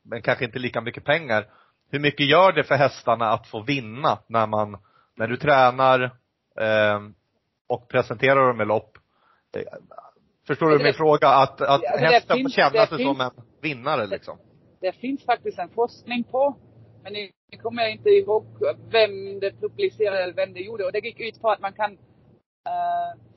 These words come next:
Speaker 2: föda, eh, nej, men, men, ja, man kan föda upp segergenen.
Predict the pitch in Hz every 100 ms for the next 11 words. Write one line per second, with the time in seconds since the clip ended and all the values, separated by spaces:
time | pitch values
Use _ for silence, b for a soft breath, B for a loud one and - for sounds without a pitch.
0 | - 220 208 208 226 220 - _ _ _
1 | _ _ _ 165 214 - 214 214 208 202
2 | 202 214 220 202 214 208 233 233 226 220
3 | 240 - - - 233 190 233 226 196 170
4 | 156